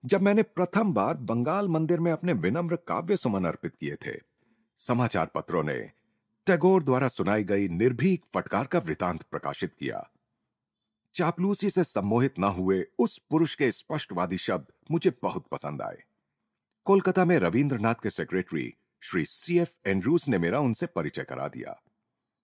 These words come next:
मैं जब वहां गया, तो श्री एंड्रूज केवल एक बंगाली धोती पहने हुए थे। वे टैगोर का उल्लेख प्रेम से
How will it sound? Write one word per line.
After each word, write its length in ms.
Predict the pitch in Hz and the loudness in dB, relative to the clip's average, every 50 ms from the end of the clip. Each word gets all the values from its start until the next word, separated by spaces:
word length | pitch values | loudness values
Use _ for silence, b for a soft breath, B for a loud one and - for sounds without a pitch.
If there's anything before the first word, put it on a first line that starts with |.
| _ _ _ _ _ _ - | _ _ _ _ _ _ 2
मैं 160 | 113 135 127 | 2 2 4
जब 140 | 127 104 80 | 2 0 0
वहां 240 | 76 71 85 78 | 0 -2 -2 -2
गया, 360 | 65 73 85 73 67 - - - _ _ _ _ _ _ _ _ _ _ - | 0 0 0 0 0 -2 -6 -12 _ _ _ _ _ _ _ _ _ _ 0
तो 60 | 180 | 0
श्री 240 | - - 175 190 170 | 0 2 2 4 4
एंड्रूज 560 | 151 147 147 139 156 170 165 165 156 - - _ _ _ - | 4 4 4 6 8 8 8 6 4 0 -6 _ _ _ 0
केवल 240 | 185 175 185 180 | 2 4 6 6
एक 160 | 185 165 131 92 | 6 4 4 0
बंगाली 420 | 90 92 101 120 135 156 160 135 | -2 0 0 0 2 2 2 2
धोती 260 | - 80 82 - 80 | 2 -2 -4 -4 -4
पहने 240 | - 78 71 78 87 | -4 -4 -4 -2 -4
हुए 200 | 78 67 71 69 | -4 -4 -4 -6
थे। 180 | - - 62 50 50 - _ _ _ _ _ _ _ _ _ _ _ _ | -6 -8 -10 -12 -12 -14 _ _ _ _ _ _ _ _ _ _ _ _
वे 60 | 78 82 | -8 -4
टैगोर 380 | - 90 82 78 113 123 131 | -2 -2 0 2 2 0 0
का 140 | - 90 80 | 0 -2 -2
उल्लेख 480 | 76 73 73 78 73 69 67 - _ _ _ _ _ _ | -2 0 -2 -2 -2 -2 -4 -6 _ _ _ _ _ _
प्रेम 240 | - 143 147 147 147 | -2 0 2 2 0
से 300 | 143 - 139 123 120 120 | 0 0 -2 -2 -2 -4